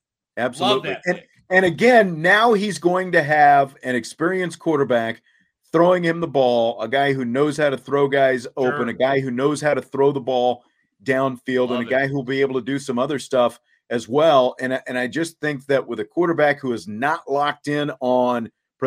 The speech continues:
Speaker 1: predominantly on the intermediate target all the time, there's just so many more things.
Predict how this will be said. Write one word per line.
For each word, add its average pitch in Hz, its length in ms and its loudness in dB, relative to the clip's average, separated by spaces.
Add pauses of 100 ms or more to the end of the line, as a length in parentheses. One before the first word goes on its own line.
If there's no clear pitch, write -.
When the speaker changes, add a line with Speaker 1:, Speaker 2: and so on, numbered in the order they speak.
(140)
Speaker 1:
predominantly 147 800 -2
on 127 200 -2
the 113 180 -4
intermediate 151 600 -2
target 135 460 -2
all 113 160 -2
the 104 100 -6
time, 107 400 -10 (340)
there's 123 180 -4
just - 280 -10
so 170 160 2
many 175 240 -4
more 151 480 0 (220)
things. 143 520 -2